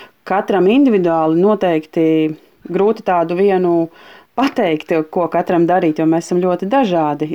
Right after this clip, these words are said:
Ir īpašnieki, kas mums zvana un saka: "Es super, es priecājos beidzot, ka jūs man atsūtījāt vēstuli informatīvo par to, ka man ir šis meža biotops. Es tiešām to ļoti gaidīju." Ir, ā, pilnīgi pretēji un saka:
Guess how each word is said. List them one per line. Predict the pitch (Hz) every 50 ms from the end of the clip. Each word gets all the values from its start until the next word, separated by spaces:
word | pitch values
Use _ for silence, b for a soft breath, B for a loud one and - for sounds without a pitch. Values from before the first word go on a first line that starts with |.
| 175
Ir | 175 175 180
īpašnieki, | 202 196 - - - 175 165 160 160 -
kas | - -
mums | 175 165 165 156
zvana | 165 175 185 185 180 165
un | 160 165
saka: | - 165 175 175 - 165
"Es | 160 -
super, | - - - - 214 226 226 - 180 156
es | 156 156
priecājos | - - - 220 214 214 - 180 160 160 160 156 156 160
beidzot, | 190 196 185 175 156 151
ka | - 165
jūs | 160 185 - -
man | 170 180
atsūtījāt | 208 - - 170 156 151 - 151 151 147 143 143 - 151
vēstuli | 151 147 165 202 226 - - 285 285 302
informatīvo | 311 - 330 294 285 269 - - 247 247 233 220 190 -
par | - 165
to, | - - 180 185
ka | 185 - 185
man | 185 196 214 208 190
ir | 170
šis | - 175 - - 202
meža | 202 196 185 175
biotops. | 170 208 226 208 160 - 151 139 143 - - -
Es | - -
tiešām | 208 196 190 - 170 160 160
to | - 165
ļoti | 175 190 202 196 180 170 - 160
gaidīju." | 170 214 226 233 233 233 202 160 147 143 156 208 220 - B B B B B B B B B B B B B
Ir, | - 190 190 185
ā, | 175 175 170 - - _ _ _ _ _ _ _ _ _ _ _ -
pilnīgi | - 165 170 175 180 185 190 202
pretēji | - 262 302 311 302 220 185 165 156
un | 147 156
saka: | - - 156 160 - - 165